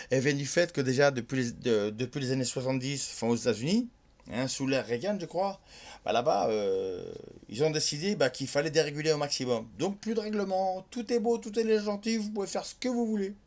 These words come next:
Bah, voilà. C'est ce qu'on appelle <laughs> l'exa-,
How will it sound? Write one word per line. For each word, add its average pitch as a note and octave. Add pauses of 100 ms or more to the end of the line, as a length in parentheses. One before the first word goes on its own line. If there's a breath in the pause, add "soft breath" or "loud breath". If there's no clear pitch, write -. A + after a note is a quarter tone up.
(300)
Bah, A#2+
voilà. G#2+ (300)
C'est -
ce -
qu'on A#2
appelle B2+
<laughs> -
l'exa-, E3